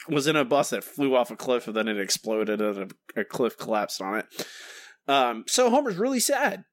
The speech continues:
Uh, he's at a, they, they, we cut to a funeral of, of, of Mona, where there's no one else there except the family, not even the pastor. No Reverend Lovejoy's not there. There's nothing. Uh, but we get a tomb-,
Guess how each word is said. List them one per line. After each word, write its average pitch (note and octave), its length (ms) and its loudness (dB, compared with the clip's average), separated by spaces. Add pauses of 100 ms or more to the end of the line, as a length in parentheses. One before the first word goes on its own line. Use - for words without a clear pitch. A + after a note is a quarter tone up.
(220)
Uh, B2 300 4
he's B2 260 -2
at B2+ 140 4
a, A#2+ 280 2
they, A2+ 200 0
they, A2 400 -2
we A#2+ 340 0
cut D3+ 200 0
to C#3 100 2
a G#2 60 0
funeral D#3+ 580 2 (680)
of, A2 440 2
of, A#2+ 280 -2
of A2 120 0
Mona, G#2+ 400 0 (560)
where A2 340 2 (140)
there's A#2+ 640 0 (460)
no D3+ 140 2
one G3+ 180 2
else F3 240 2
there E3 300 4
except - 340 -2
the F3+ 100 -2
family, F3 460 2
not C3 180 2
even E3+ 320 -2
the C#3+ 60 -2
pastor. C#3 540 -2 (280)
No C3 120 2
Reverend D#3 600 4
Lovejoy's G3+ 460 4
not G#3+ 200 2
there. G#3+ 200 4
There's F3 180 2
nothing. C#3 520 0 (520)
Uh, C3 440 6 (120)
but B2+ 140 2
we A#2+ 140 0
get B2 120 4
a A2+ 80 2
tomb-, D3 260 0